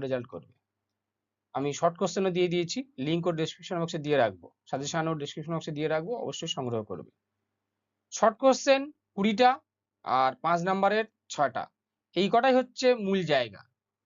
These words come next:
দশ নম্বরের নোটস যেমন করেই লেখো না কেন, কোনো অসুবিধা হবে না, যদি শর্ট কোশ্চেন অর্থাৎ এক আর পাঁচ এগুলো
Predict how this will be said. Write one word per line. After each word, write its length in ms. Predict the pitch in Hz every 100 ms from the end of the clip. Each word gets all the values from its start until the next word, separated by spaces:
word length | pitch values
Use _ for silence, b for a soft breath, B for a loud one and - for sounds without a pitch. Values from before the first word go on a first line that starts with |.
| _ _ _ _
দশ 200 | 135 165 196
নম্বরের 260 | 233 247 240
নোটস 240 | 254 - - - _ _ _ _ _ - 143
যেমন 220 | 190 233 254
করেই 220 | 254 247 220
লেখো 160 | 202 196
না 40 | 180
কেন, 120 | 185 233 - _ _ _
কোনো 120 | 185 180
অসুবিধা 320 | 165 180 180 147
হবে 140 | 135 107
না, 40 | 95 135
যদি 180 | 151 185 - _ _ _ -
শর্ট 180 | 214 226 -
কোশ্চেন 360 | 254 - 277 330 330
অর্থাৎ 220 | 165 151 - - 175 220
এক 80 | 269 _ _ _ _ -
আর 80 | 123 -
পাঁচ 260 | 160 143 - - -
এগুলো 200 | 160 190